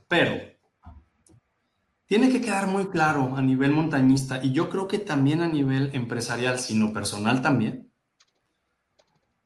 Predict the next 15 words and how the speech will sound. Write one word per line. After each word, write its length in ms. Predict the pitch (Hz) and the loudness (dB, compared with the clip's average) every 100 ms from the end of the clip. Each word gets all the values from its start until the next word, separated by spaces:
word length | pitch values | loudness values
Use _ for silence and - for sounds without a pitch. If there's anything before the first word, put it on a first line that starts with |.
| _ _ _ _ | _ _ _ _
que 120 | - 143 | 2 6
el 140 | 135 | 6
plan, 600 | 143 165 254 - - - _ _ _ _ _ _ _ _ _ | 6 6 6 2 -4 -18 _ _ _ _ _ _ _ _ _
el 160 | 127 | -2
programa, 800 | 127 131 127 151 170 262 302 - _ _ _ _ _ _ _ _ _ | 2 2 6 4 4 0 -4 -10 _ _ _ _ _ _ _ _ _
es 480 | - - - - - | -20 -20 -20 -20 -16
exactamente 1080 | - - 214 214 - - 180 175 180 175 185 | -10 2 4 4 0 0 4 6 4 2 0
lo 340 | 156 135 - - | 2 0 -2 6
único 500 | 262 294 262 190 160 | 8 10 6 2 -2
que 100 | 143 | 2
no 220 | 139 156 | 4 4
va 80 | 156 | 0
a 40 | |
suceder. 420 | 156 127 117 101 95 - _ _ _ _ _ _ _ _ _ _ _ _ _ _ _ _ _ _ _ _ _ _ _ _ _ _ | -2 -10 -12 -16 -20 -20 _ _ _ _ _ _ _ _ _ _ _ _ _ _ _ _ _ _ _ _ _ _ _ _ _ _
¿Sí? 280 | - 139 160 | -4 0 2